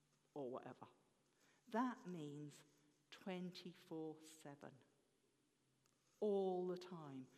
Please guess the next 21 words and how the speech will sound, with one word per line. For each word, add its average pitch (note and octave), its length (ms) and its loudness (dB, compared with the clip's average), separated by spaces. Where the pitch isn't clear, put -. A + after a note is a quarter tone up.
whatever F#3+ 600 2
we're F3+ 180 0
doing, F3 340 -4
wherever F#3 640 2
we F3+ 220 4
are, D#3 240 0
however, F#3 560 0
however E3+ 380 0
we're F3+ 80 0
feeling. G3 380 0
It's - 240 0
being B3+ 440 8
connected A3+ 560 2
to - 100 -6
Jesus. G#3 520 -2
It's - 220 -2
that, - 360 -4
that A#3+ 140 4
getting C#4+ 380 4
in C#4 260 10
there, C#3+ 260 2